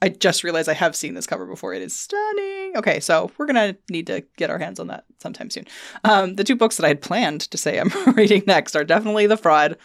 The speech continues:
by Zadie Smith and also Before She Finds Me by Heather Chavez, which is a book that came recommended by Jamie from our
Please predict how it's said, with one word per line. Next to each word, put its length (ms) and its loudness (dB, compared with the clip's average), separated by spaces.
by 160 4
Zadie 240 -6
Smith 340 -4
and 160 0
also 480 2
Before 340 -2
She 200 -4
Finds 420 -4
Me 180 2
by 200 2
Heather 240 -2
Chavez, 560 -2
which 160 -6
is 340 -4
a 300 -6
book 160 0
that 60 -10
came 160 -2
recommended 400 -2
by 220 2
Jamie 540 2
from 340 -12
our 80 -8